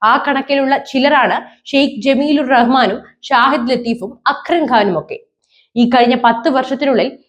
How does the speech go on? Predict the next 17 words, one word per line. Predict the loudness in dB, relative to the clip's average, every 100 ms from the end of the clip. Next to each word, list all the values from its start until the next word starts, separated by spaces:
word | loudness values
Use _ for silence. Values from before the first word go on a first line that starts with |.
| _
ഇന്ത്യൻ | 4 6 6 4 4
പ്രതിരോധ | 2 4 4 4
മേഖല | 4 2 2
വളർന്ന് | 2 4 4 2 2
പന്തലിച്ചപ്പോൾ, | 2 2 0 0 -4 -8 -12 _ _ _ -2
സൈനികർക്ക് | 2 4 4 2 2
വേണ്ട | 2 2 2 2
അർഹിക്കുന്ന | 2 2 0 0 0 0
പിന്തുണ | -2 0 0
നൽകിയപ്പോൾ, | 2 0 0 0 0 -2 -6 -10 _ -2
ആയുധബലം | 2 4 2 0 2 2 2
കൊണ്ടും | 0 0 0 0
ബുദ്ധി | 0 2 2 4
കൊണ്ടും | 2 2 0 -4 -8 _ -2
ഭാരതം | 2 4 2 -2 -8 -6
ലോകത്തിന് | 0 0 0 -4 -10 -10
മുൻപിൽ | -10 -10